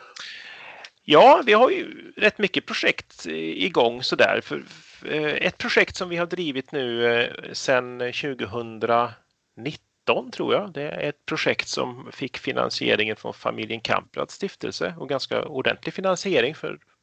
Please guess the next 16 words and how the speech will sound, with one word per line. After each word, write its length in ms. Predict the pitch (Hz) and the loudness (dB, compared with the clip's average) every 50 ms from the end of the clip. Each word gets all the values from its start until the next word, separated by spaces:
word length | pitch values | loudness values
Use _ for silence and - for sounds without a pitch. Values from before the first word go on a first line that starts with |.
| _ _ _ _ | _ _ _ _
då 160 | - 143 123 | -6 -4 -4
tjugonitton. 640 | 110 - 139 131 127 127 139 - _ - 127 160 180 - - - - - - - - - | -4 -4 -6 -4 -4 -4 -6 -4 _ 0 0 0 0 -4 -12 -14 -14 -12 -12 -14 -6 -2
Det 80 | - 131 | 0 4
handlar 280 | 131 180 175 156 143 | 4 4 4 6 4
om 160 | 147 156 151 | 4 4 4
att, 320 | 139 123 120 - _ _ - | 2 2 0 0 _ _ 0
eh, 140 | 131 120 120 | 2 2 2
stärka 680 | 120 - - 156 143 127 98 - _ - - 110 117 | 0 2 6 6 6 6 4 0 _ -2 0 0 2
ambulanspersonalens, 1400 | 117 127 123 120 131 135 135 131 - - - 110 - - - 113 104 101 98 98 104 104 98 - - - - - | 2 0 -2 -2 0 0 0 0 -2 -6 -10 -8 -8 -6 -6 -4 -4 -4 -4 -4 -6 -8 -10 -14 -14 -12 -10 -8
eh, 240 | 107 104 98 101 98 101 - _ _ _ _ _ - - - - - - - _ - | -6 -6 -6 -8 -10 -14 -20 _ _ _ _ _ -20 -20 -20 -20 -20 -20 -20 _ -4
förmåga 640 | - - 160 165 170 147 110 104 101 107 104 120 123 | 0 0 2 4 2 2 2 0 -2 0 2 2 4
att 260 | 131 127 117 - - | 4 2 0 -2 -4
hantera 680 | - - 139 135 - - 156 123 101 98 95 101 98 98 | -2 -2 -2 -2 -4 -6 -4 -2 -2 -2 -2 -2 -2 -4
situationer 720 | - - 117 - - 123 - - 123 101 95 92 98 98 | -6 -10 -14 -10 -10 -8 -6 -6 -6 -8 -8 -10 -10 -8
som 240 | - - 110 104 98 | -8 -8 -8 -8 -6
han-, 360 | 101 131 123 120 120 117 - | -4 -4 -4 -4 -6 -14 -18